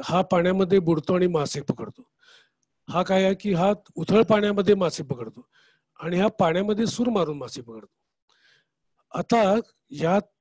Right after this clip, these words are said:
सगळ्यांचे जरी मास्या हे जे अन्न जरी एक असलं तर शरीर रचना आणि पिसं मात्र वेगळी आहेत, कारण ते खात असलेले मासे वेगळे आहेत. आता इथं बघा, हा जो पाणकावळा आहे ना, हा पाणकावळा जमीन पाण्यामध्ये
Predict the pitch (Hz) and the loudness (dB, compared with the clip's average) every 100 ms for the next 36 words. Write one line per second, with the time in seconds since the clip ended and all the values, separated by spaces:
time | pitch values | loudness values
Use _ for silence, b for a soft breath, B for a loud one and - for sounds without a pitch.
0 | - - 151 165 185 202 202 190 196 180 | -8 -6 -4 0 0 0 -2 0 -2 -2
1 | 135 - - 185 196 _ _ - 147 151 | -8 -8 -4 -4 -4 _ _ -14 -12 -6
2 | 180 - 175 175 170 165 156 147 - 127 | -6 -4 -4 -4 -2 -2 -2 -4 -6 -8
3 | 123 b b b _ - 190 196 160 147 | -16 b b b _ -8 -6 -4 -4 -4
4 | 165 202 190 202 202 208 - 160 202 196 | -4 -2 -4 -4 -4 -4 -4 -6 -4 -4
5 | 185 180 160 151 151 127 - b b b | -2 -2 -2 -2 -4 -6 -10 b b b
6 | _ _ 156 156 202 202 - 208 - 175 | _ _ -6 -2 -2 -4 -2 -2 0 -4
7 | 185 160 175 180 190 147 123 160 139 110 | -4 -8 -6 -6 -6 -6 -6 -6 -6 -10
8 | 98 - _ _ _ _ - - 190 165 | -16 -20 _ _ _ _ -12 -4 -2 0
9 | 208 196 151 135 160 - 220 - - 170 | 0 0 -2 -2 -4 -2 -2 -2 -2 0
10 | 226 214 190 165 135 120 131 _ _ _ | 0 0 2 0 -2 -10 -18 _ _ _
11 | _ _ - 160 196 202 190 196 185 156 | _ _ -8 -4 -2 -2 -2 -4 -4 -4
12 | 147 170 151 156 151 185 208 - 160 143 | -4 -6 -6 -8 -6 -4 -4 -4 -6 -4
13 | 175 185 170 | -6 -6 -6